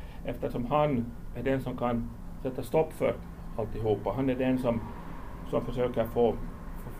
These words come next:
få människorna över på sin sida. Nå, och då kan man fråga sig att hur kan nu en sån här bok bli uppbygglig? Varför, eh, eh, eh, är det så många som säger att de har fått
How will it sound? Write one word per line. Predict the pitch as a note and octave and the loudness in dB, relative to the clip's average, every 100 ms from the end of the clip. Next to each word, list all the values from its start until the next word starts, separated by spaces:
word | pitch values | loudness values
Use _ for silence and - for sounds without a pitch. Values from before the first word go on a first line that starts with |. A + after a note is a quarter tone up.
| - - | -8 -4
få | C3 | 0
människorna | B2+ B2+ C3+ B2 | 2 2 2 0
över | A2 B2 A#2 A2 | 4 4 6 4
på | - A2+ | 2 0
sin | - - G2 - - - - - - - | 2 4 2 -4 -8 -8 -8 -6 -6 -6
sida. | - A2+ E2 - - - - - - - - - - - - - - - - | -2 0 0 -4 -8 -8 -8 -8 -10 -10 -8 -8 -8 -8 -8 -8 -8 -8 2
Nå, | E3 E3 - - - - - - - | 8 8 8 0 -6 -8 -8 -8 -2
och | D3 | 4
då | F3 | 6
kan | A3+ | 8
man | A3 G3+ | 6 6
fråga | G3+ F3 | 4 4
sig | F3 | 2
att | - | 2
hur | A3+ B3+ A#3 G#3 | 4 4 4 4
kan | G3+ | 6
nu | G3 | 6
en | F3+ | 2
sån | F3+ | 0
här | E3 | 0
bok | E3+ D#3+ - | 0 -2 0
bli | C#3+ C3+ - - - | 0 0 -2 -4 2
uppbygglig? | D#3 D#3 - A#2+ A#2 A2+ A2 | 2 2 0 2 4 2 4
Varför, | D#3 G3 - G#3+ E3+ - - - - - - - | 6 6 6 6 6 0 -6 -6 -6 -6 -6 0
eh, | C#3+ | 6
eh, | D3 - - C#3 C#3+ - - | 6 6 2 6 6 6 0
eh, | C#3 C3+ - | 4 4 4
är | D3 | 0
det | |
så | - E3 | 2 4
många | F#3+ G#3+ | 4 4
som | E3+ D#3 | 2 0
säger | D#3+ D#3 | 4 4
att | C3+ D3+ | 4 2
de | C#3+ | -2
har | C3+ | 0
fått | D#3 - | 0 -2